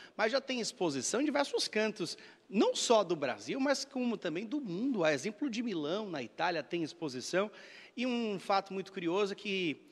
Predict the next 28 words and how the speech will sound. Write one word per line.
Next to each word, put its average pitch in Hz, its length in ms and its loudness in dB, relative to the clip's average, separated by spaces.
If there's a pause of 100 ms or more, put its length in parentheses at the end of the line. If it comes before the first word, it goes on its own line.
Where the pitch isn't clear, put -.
(240)
o - 40 -14
Guilherme 175 360 2
utiliza 190 560 -4
o 220 140 -4
jornal 185 680 2
como 233 260 0
principal 247 720 2
objeto. 156 540 0
Ele 254 100 4
pega 415 200 2
aquele 302 200 2
jornal 233 320 4
que - 80 -2
muita 277 220 4
gente 202 260 -2
descarta, 175 680 4
né, 165 180 4 (340)
joga 185 360 6
fora 214 360 4 (380)
e 220 80 0
faz 226 420 8
a 160 100 4
arte, 127 300 0
transforma 185 760 4
o 202 100 2
lixo 269 480 4 (340)
em 208 200 4
arte, - 440 2